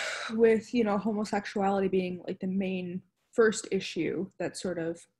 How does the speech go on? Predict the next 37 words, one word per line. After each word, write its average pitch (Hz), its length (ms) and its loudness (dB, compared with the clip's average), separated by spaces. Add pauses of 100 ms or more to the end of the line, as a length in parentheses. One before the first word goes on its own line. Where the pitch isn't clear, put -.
(120)
caused 180 300 -2
me 180 80 -2
to 175 80 -4
reevaluate 170 840 -2
my 165 300 -2
relationship 247 580 0
with 190 140 -8
Catholicism, 170 920 -6
up - 140 0
until 330 240 2
that 269 180 -2
point, 254 220 -2
like, 196 140 -2
I 196 100 2
was 262 140 0
a 277 80 2
really 202 680 -2 (1700)
dedicated 294 760 0
Catholic. 381 640 0
I - 80 2
was 214 180 2
pretty 208 360 -2
devout. 240 720 4
I 196 100 0
mean, 190 320 -2 (120)
because 208 280 -2
of 202 60 -2
the 202 60 0
household 208 520 -2
I 190 60 0
grew 185 220 0
up 247 140 -2
in, 214 140 0
we 196 100 0
went 180 160 -8
to - 80 -20
church 190 240 -6